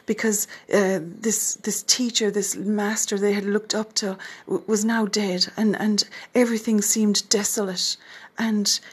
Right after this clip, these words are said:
it really reminds me of, of, of what people are going through today. But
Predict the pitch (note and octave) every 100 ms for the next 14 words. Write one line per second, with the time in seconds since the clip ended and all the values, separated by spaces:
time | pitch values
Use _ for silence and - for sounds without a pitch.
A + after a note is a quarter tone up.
0 | - G3+ A3 A#3 A3 G#3+ A3 A3+ G#3 G#3
1 | G3 - G3 - G3 - G#3+ - A3 G3+
2 | G3 G#3+ G#3 G3+ G3 - G3 G3 F3+ -
3 | - - - A3 G#3+ G#3 -